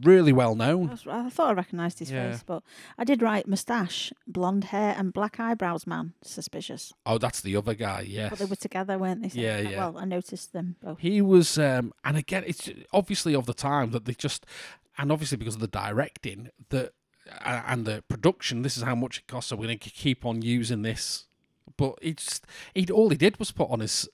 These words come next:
Speaker 1: glasses like Superman, and he was meant to be unrecognisable.
Speaker 2: The blonde guy?
Speaker 1: Yeah.
Speaker 2: Yeah. I mean, there was a, <laughs>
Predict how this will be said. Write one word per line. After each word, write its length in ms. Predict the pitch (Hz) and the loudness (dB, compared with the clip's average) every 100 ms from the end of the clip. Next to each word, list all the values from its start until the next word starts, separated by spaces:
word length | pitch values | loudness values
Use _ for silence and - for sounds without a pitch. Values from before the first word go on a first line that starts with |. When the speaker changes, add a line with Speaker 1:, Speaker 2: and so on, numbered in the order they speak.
| - | -6
Speaker 1:
glasses 460 | 131 156 - 101 | -2 -2 -2 -4
like 200 | 107 113 | -4 -6
Superman, 580 | - 135 135 131 101 107 | -2 0 0 -2 -6 -8
and 160 | 120 113 | -6 -2
he 60 | |
was 160 | 117 117 | -2 0
meant 180 | 131 117 | -2 -4
to 80 | - | -6
be 200 | 120 117 | -4 -2
unrecognisable. 1040 | 131 120 117 - 117 113 120 156 156 151 - _ _ _ _ _ _ _ _ | 0 2 0 -4 -8 -4 0 0 0 -2 -4 _ _ _ _ _ _ _ _
Speaker 2:
The 140 | 202 196 | -6 2
blonde 320 | 214 247 254 | 4 6 4
guy? 280 | 175 147 160 | 0 -2 -6
Speaker 1:
Yeah. 400 | 120 139 160 156 - - | -2 2 2 2 -2 -6
Speaker 2:
Yeah. 500 | 190 190 190 190 185 - | -2 2 2 2 0 -4
I 100 | - | -4
mean, 380 | 196 196 196 190 196 | 0 2 2 0 0
there 100 | 208 | 0
was 220 | 208 - _ | 0 -2 _
a, 60 | 202 - _ _ _ _ _ _ _ _ _ | -16 -16 _ _ _ _ _ _ _ _ _
<laughs> 560 | 180 - - 202 262 233 | -16 -14 -8 0 4 4